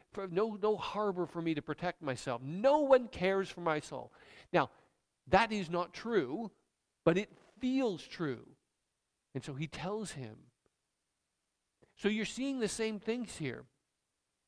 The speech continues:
In both cases, it's the turn and tell. Turn and tell. You say, "This is what I'm feeling." And then you go back to, and then we can see the same thing. When we, and then the second piece of this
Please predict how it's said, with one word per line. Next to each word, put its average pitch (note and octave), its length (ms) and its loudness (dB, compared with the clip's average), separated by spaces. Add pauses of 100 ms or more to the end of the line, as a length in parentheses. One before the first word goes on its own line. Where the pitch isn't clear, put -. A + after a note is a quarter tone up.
(1300)
In C#3 60 -6
both F3 240 0
cases, F#3 400 0
it's D#3 180 -2
the D3 120 -2
turn G3 340 -4
and G#3 100 -6
tell. B2 360 -4 (480)
Turn F#3 220 -4
and G3+ 120 -4
tell. C3 320 -4 (1700)
You C3+ 60 -6
say, D3 220 -6 (300)
"This A3+ 400 -6
is F#3+ 240 -8
what E3 340 -6
I'm D#3 360 -6 (340)
feeling." F3+ 600 0 (2000)
And D#3 80 4
then F3+ 80 4
you F#3+ 40 0
go F#3 80 8
back F3+ 200 6
to, F3+ 200 0
and E3 140 -2
then E3 120 2
we E3+ 60 -6
can E3+ 120 -4
see F3+ 160 -4
the F3 80 2
same F3 240 0
thing. E3 100 0
When D#3 120 -2
we, D#3 460 -4
and D#3 140 -2
then F3+ 140 0
the D#3+ 80 -2
second G#3 360 -2
piece D#3+ 220 -6
of C#3+ 80 -6
this D3+ 240 -2